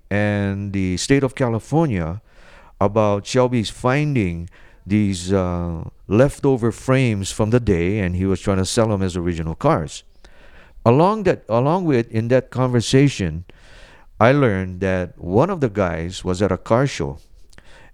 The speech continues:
and it was, uh, a sac member who knew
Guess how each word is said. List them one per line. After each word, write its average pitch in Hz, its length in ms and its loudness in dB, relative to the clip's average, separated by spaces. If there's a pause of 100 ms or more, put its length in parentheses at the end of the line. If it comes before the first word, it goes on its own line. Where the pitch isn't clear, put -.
and 98 400 0 (120)
it 110 140 -2
was, 107 460 2
uh, 87 260 -4
a 90 80 -4
sac - 380 -2
member 85 420 -4 (160)
who 107 140 0
knew 101 280 0